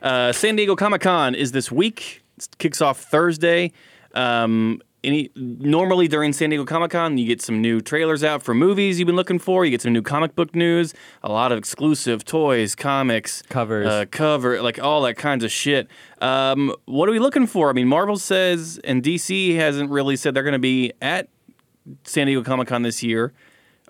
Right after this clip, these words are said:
Speaker 1: You think we're gonna get any kind of Marvel news or D C news as far as their movies or anything?
Speaker 2: I mean, yeah. eh, so S D C C is way more about the bigger macro fan, um, and the movie shit and stuff like that. And so T V show like Walking Dead would always kinda do something huge there,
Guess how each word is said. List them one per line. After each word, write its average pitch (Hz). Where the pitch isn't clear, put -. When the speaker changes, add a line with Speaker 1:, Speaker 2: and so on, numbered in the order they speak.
Speaker 1:
You 127
think 139
we're 135
gonna 135
get 135
any 131
kind 131
of 117
Marvel 160
news 180
or 127
D 165
C 190
news 196
as -
far 135
as 123
their 123
movies 175
or 170
anything? 190
Speaker 2:
I 127
mean, 143
yeah. 151
eh, 143
so 135
S 165
D 165
C 127
C 117
is 98
way 110
more 104
about 98
the 95
bigger 92
macro 104
fan, 110
um, 98
and 95
the 92
movie 101
shit 107
and 107
stuff 104
like 107
that. 110
And 92
so 90
T 107
V 101
show 101
like 95
Walking 95
Dead 101
would 101
always 98
kinda 98
do 95
something 95
huge 95
there, 95